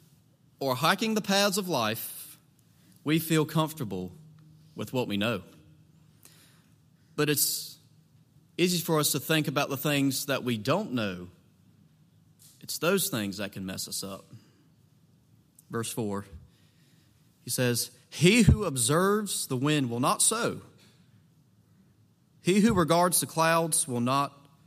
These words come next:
reap." Now, I've been around farmland all my life with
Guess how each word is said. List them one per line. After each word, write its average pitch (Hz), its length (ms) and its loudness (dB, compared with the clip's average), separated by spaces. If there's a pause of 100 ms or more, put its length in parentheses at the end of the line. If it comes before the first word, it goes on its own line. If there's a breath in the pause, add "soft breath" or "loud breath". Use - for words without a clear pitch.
(160)
reap." 117 360 -6 (1080 loud breath)
Now, 113 100 -8
I've 151 280 0
been 147 140 0
around 127 480 -2 (320)
farmland 120 720 -4 (140)
all 131 120 -6
my 127 100 0
life 110 560 -4
with 101 300 -12